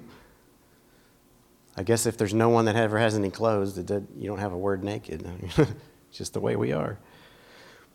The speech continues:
But we've all had, well, maybe not all of us, a lot of us have had the dream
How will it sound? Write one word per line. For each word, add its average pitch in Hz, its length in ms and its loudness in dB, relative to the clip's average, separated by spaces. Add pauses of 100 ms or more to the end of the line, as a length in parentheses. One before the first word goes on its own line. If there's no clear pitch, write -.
(1400)
But 143 160 4
we've 151 200 8
all 151 140 12
had, 123 340 4
well, 104 420 2
maybe 156 220 6
not 98 160 6
all 110 180 10
of 92 100 6
us, 104 180 4
a 107 40 2
lot 120 180 10
of 131 80 6
us 113 140 6
have 101 80 0
had 107 360 0
the 117 60 6
dream 113 680 6